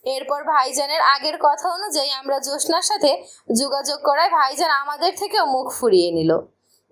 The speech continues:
বছরের পর বছর গেল, কিন্তু ভাইজান সেই কঠোর, কঠোরই থাকলো।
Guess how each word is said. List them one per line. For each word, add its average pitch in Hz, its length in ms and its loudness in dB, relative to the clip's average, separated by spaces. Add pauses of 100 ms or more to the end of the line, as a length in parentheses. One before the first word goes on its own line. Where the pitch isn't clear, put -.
বছরের 330 480 2
পর 339 200 -2
বছর 214 420 4
গেল, 165 280 2 (380)
কিন্তু 330 260 -2
ভাইজান 302 500 0
সেই 392 220 -2
কঠোর, 180 540 2 (100)
কঠোরই 269 420 4
থাকলো। 165 500 0